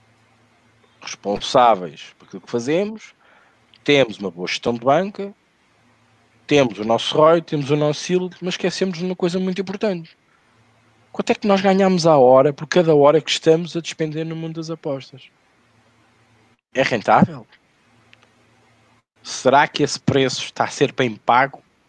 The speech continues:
pelo risco que nós estamos a tomar, pelas stakes que nós estamos a colocar? Será que as dez horas que nós passamos para estudar um jogo,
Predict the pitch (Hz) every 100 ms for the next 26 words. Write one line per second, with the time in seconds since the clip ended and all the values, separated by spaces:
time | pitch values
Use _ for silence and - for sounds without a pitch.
0 | _ _ - 120 110 101 135 147 - 131
1 | - 131 120 120 - 107 113 113 - _
2 | _ _ 117 107 101 - 139 131 - 117
3 | - 120 107 110 - 104 - 98 190 _
4 | _ _ _ _ _ _ _ _ _ _
5 | _ _ _ _ _ _ - - 139 135
6 | 156 - - 143 139 123 101 113 - 135
7 | 160 131 147 139 123 - 127 - 120 127
8 | 117 - - _ _ _ 117 117 - 120
9 | 120 120 110 110 117 -